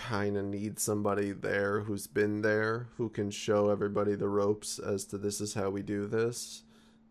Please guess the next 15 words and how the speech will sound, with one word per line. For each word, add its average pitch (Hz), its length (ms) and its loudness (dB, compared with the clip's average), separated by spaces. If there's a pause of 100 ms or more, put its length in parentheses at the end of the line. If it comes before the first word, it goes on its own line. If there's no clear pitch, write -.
(100)
Um, 104 600 0 (1160)
case 113 340 2
in 107 140 2
point, 113 480 2 (500)
the 120 120 8
Republican, 117 880 6
or 113 120 6
the 104 340 6 (120)
Trump 113 340 2
campaign, 110 760 2
when 104 120 0
they 107 160 6
got 107 180 6
into 104 160 0
power, 104 480 2